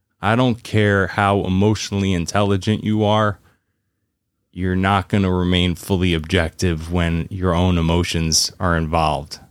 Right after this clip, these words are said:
when, when your life is involved. That stuff, that stuff really is blinding. It, uh,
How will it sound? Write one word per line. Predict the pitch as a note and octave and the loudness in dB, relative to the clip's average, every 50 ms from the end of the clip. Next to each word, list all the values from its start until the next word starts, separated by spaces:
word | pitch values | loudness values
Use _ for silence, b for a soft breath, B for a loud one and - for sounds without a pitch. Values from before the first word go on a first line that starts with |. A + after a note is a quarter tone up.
| _ _ _ - | _ _ _ -8
when, | F#2 F2+ F2 E2 | -4 -4 -4 -4
when | - F2 F2 E2+ E2+ E2 | -2 -2 -2 0 0 0
your | E2 E2+ F2+ F#2 F2+ F2+ F2 E2+ E2 F2 F#2 - _ _ - | 0 2 2 2 4 2 2 0 -2 -6 -12 -20 _ _ -6
life | F#2 F2+ E2+ F2 E2+ D#2 - - - - - - | -2 0 0 0 0 -2 -6 -12 -20 -20 -10 -4
is | - E2+ D#2 D#2 | -4 -2 -2 -2
involved. | D#2+ D#2 D#2+ D#2+ D#2+ D#2 D2+ D2+ D2 D2+ - - - _ _ _ _ _ _ _ _ _ _ _ _ _ _ _ _ _ _ _ _ _ | -4 -4 -4 -2 -2 0 0 -2 -2 -4 -8 -16 -20 _ _ _ _ _ _ _ _ _ _ _ _ _ _ _ _ _ _ _ _ _
That | - G2+ G2+ - | -6 -6 -4 -2
stuff, | - - A#2 G#2+ - - - | -2 0 0 0 -2 -4 -8
that | - - G2+ - | -6 -6 -4 -2
stuff | - - - A2 F#2+ - - | 0 2 2 0 0 0 0
really | G#2+ A2 G#2+ G2+ G#2 G2 - | 2 2 2 2 2 0 2
is | F#2+ F#2+ F2+ | 0 0 0
blinding. | D#2+ E2+ - F2+ E2+ F2 F#2 F#2+ F#2+ F#2 E2+ E2 D#2+ D#2+ D#2+ | -2 -4 -2 -2 0 0 0 0 0 0 0 -2 -4 -6 -6
It, | - - F2+ F2 - _ - - F#2 | -8 -6 -8 -8 -8 _ -8 -6 -4
uh, | E2 E2+ E2+ E2 E2 D#2 D#2 - | -2 -2 -2 -2 -4 -4 -6 -10